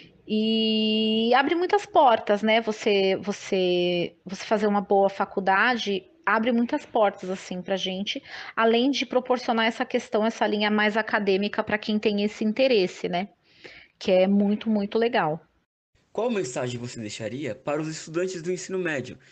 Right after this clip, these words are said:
Speaker 2: que são vestibulandos e vestibulandas?
Speaker 1: Olha, a principal mensagem que eu deixo é não desistam. Não desistam. Não é fácil, principalmente pra gente que vem de escola pública, né?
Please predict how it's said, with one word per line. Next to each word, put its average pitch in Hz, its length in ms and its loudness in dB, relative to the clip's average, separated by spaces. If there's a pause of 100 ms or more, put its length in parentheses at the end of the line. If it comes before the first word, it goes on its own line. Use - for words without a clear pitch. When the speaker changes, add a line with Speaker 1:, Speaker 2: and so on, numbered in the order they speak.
(220)
Speaker 2:
que 165 100 -6
são 127 300 -4
vestibulandos 131 920 -4 (320)
e 185 120 2
vestibulandas? 147 920 -6 (1400)
Speaker 1:
Olha, 190 600 6
a 196 120 -2
principal 254 480 2
mensagem 247 600 2
que 240 120 -2
eu 214 80 4
deixo 233 340 2
é 226 60 0
não 226 200 2
desistam. 202 800 -2 (300)
Não 202 160 -4
desistam. 202 400 0
Não 233 140 2
é 269 60 4
fácil, 220 560 0
principalmente 202 500 -4
pra - 160 -4
gente 190 320 -4
que - 80 -10
vem 190 260 -4
de 180 720 -4
escola 175 340 0
pública, 240 840 2
né? 214 320 -2